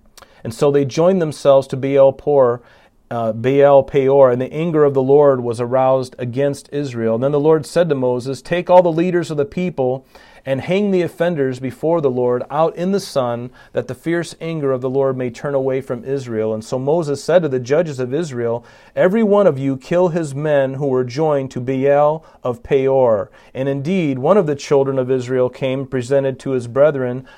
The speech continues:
a Midianite woman, in the sight of Moses and in the sight of the congregation of the children of Israel,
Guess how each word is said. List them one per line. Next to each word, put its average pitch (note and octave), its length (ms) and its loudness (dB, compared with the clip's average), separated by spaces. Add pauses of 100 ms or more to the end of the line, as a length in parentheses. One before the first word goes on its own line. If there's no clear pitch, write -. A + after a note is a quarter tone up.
(140)
a A#2+ 80 -2
Midianite C3 640 0
woman, A#2 440 -6 (320)
in C#3 120 -4
the C3+ 80 -2
sight F3 300 4
of D3 120 2
Moses B2+ 480 0
and D#3+ 240 -2
in F#3 60 -2
the D#3+ 60 -4
sight C#3+ 300 2
of C#3 80 2
the C3+ 80 -4
congregation B2 720 -6
of A#2 80 -6
the A#2+ 60 -6
children A#2+ 400 -8
of A2+ 120 -6
Israel, A2+ 540 -4